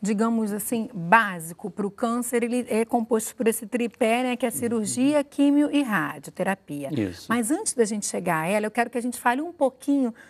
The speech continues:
Speaker 1: sobre o transplante de medula óssea, né, que muita gente esquece que também faz parte do tratamento do câncer para alguns casos específicos.
Speaker 2: Isso.
Speaker 1: Quero que você nos diga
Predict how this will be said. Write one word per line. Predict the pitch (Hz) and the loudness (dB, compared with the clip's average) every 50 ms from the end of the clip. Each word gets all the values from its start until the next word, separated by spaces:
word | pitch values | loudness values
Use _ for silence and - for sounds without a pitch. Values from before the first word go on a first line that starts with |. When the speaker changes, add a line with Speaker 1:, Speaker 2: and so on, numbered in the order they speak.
| - - | -14 -8
Speaker 1:
sobre | - - 262 226 277 | -2 -2 0 0 0
o | 285 | -2
transplante | - - 311 302 294 - 185 226 262 262 254 - 262 | -2 0 0 0 4 6 8 8 8 8 6 -4 -4
de | 233 247 | -4 0
medula | 254 262 247 233 254 262 269 262 | 0 0 0 0 0 2 2 2
óssea, | 233 220 220 214 214 - - 226 | 2 2 2 0 -2 -4 -6 -4
né, | 214 220 | -4 -4
que | - - | 0 2
muita | 233 262 330 - 370 311 | 2 2 2 2 2 0
gente | 254 285 294 285 - | 2 2 0 0 -2
esquece | 269 - - - 294 294 349 370 - - | -6 -8 -4 0 0 0 0 0 -6 -6
que | - 269 | -6 -6
também | - - 233 220 208 214 220 - - - - _ _ - | -4 -2 -2 -2 0 -2 -4 -6 -10 -20 -20 _ _ -8
faz | - - 233 220 208 - | 0 0 2 2 2 -4
parte | - - 214 190 196 190 - - 202 | 0 0 2 2 0 -2 -6 -10 -8
do | 196 208 | -8 -6
tratamento | - 220 196 - 202 196 196 196 190 220 | -4 -6 -4 -2 -2 -4 -4 -4 -4 -6
do | 190 196 | -6 -6
câncer | - - 226 240 254 - 294 285 - - - - _ - | -4 -2 -2 0 0 -2 -4 -8 -10 -16 -20 -20 _ 0
para | - 269 269 | 4 4 4
alguns | 277 285 254 240 277 330 330 - - | 4 2 -2 -4 -4 -4 -4 -8 -10
casos | - - 277 269 294 320 330 294 302 277 | -2 2 2 2 2 2 -2 -4 -6 -8
específicos. | 302 311 - - - 330 339 - - - 175 170 170 - 113 - | -8 -8 -8 -4 -4 -4 -4 -4 -6 -4 -4 -6 -6 -8 -10 -10
Speaker 2:
Isso. | - | -2
Speaker 1:
Quero | - 220 226 220 | 0 0 0 0
que | 233 | -2
você | 220 240 233 - 254 247 | -4 -4 -2 0 0 0
nos | 247 233 226 | 0 0 -2
diga | 214 262 247 277 | -2 -2 -2 -2